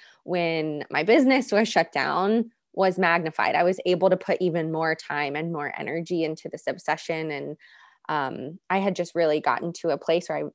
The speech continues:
I, I remember sitting on the, on the couch in my one bedroom apartment in Washington, D C, um, totally quarantined and just being like,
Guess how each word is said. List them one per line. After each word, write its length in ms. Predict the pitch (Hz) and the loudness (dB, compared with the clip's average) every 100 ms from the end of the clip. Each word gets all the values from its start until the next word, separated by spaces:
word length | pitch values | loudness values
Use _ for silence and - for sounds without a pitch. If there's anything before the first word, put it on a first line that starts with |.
| - | 0
I, 60 | |
I 40 | 175 | 2
remember 440 | 175 160 147 156 | 2 -2 -2 -4
sitting 420 | - 165 160 151 | -2 -2 -2 -2
on 200 | 139 143 | -6 -6
the, 280 | 113 92 - - - | -6 -6 -8 -10 0
on 200 | 180 170 | 0 0
the 80 | |
couch 340 | 190 226 269 269 | 0 2 4 2
in 80 | 214 | 0
my 120 | 170 | 2
one 200 | 185 208 | 2 4
bedroom 320 | 202 190 196 | 4 4 0
apartment 380 | 185 226 233 254 | 2 0 2 0
in 60 | 226 | 2
Washington, 480 | 202 202 202 185 | 2 0 0 0
D 160 | 175 165 | 0 -2
C, 600 | - 240 269 277 269 285 - - - - | -2 -2 0 2 2 0 -4 -18 -18 0
um, 720 | 190 175 160 151 170 180 202 - _ | 2 4 2 0 -2 -4 -6 -12 _
totally 340 | - 220 220 196 | -2 2 4 4
quarantined 600 | - 196 214 233 202 185 | 2 2 2 2 0 0
and 100 | 185 | -2
just 160 | 175 - | -6 -8
being 160 | 185 | -8
like, 160 | 170 | -6